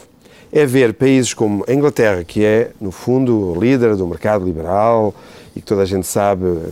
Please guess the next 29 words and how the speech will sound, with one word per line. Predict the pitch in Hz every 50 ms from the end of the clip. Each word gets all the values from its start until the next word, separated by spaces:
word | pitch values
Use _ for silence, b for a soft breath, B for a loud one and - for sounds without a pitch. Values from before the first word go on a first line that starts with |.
| - - -
que | - - 90 85 82 80
é | 82 90
aquilo | 87 - - - 101 101
onde | 95 92 90
há | 82
mais | 80 82 87 -
concorrência | - 127 127 - - - 104 117 127 139 143 127 - - 104 98
e | 95 92 90 90 92 92
é | 95
o, | 90 87 87 87 -
talvez | - 92 92 90 90 98 95 92 85 85 B B B B B B -
o | 113
exemplo | 117 110 101 101 135 151 139 113 113 107
sempre | - - - 143 147 135 107 120
europeu | 120 113 107 104 95 - - 117 110 104 92 82 B B B B B B B B -
para | 113 104 -
que | - -
o | 120
mercado | 117 120 113 - 127 117 110 101 82 80 80 - -
é | - 113
que | - -
manda, | 107 110 110 117 120 127 135 139 - - - - - _ _ _
estar | - - 131 123
a | 120 120
discutir | - - - - 131 120
a | 107 107
introdução | 110 101 - - - - 117
de | 117 110
tarifas | - 117 113 117 117 - - 123 123 -